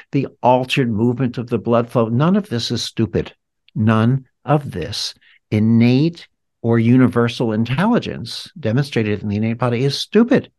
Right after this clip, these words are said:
It's intelligence. Otherwise, it would be called innate stupidity, and it's not. So why, what do we do in a lot of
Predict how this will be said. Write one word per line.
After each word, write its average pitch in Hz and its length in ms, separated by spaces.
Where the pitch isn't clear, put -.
It's 107 200
intelligence. 175 680
Otherwise, 107 440
it 156 40
would 127 100
be 156 100
called 143 240
innate 143 320
stupidity, 180 580
and 113 80
it's - 160
not. 120 360
So 170 500
why, 151 480
what 180 260
do 208 140
we 175 300
do 123 360
in 117 120
a 117 100
lot 107 220
of 117 160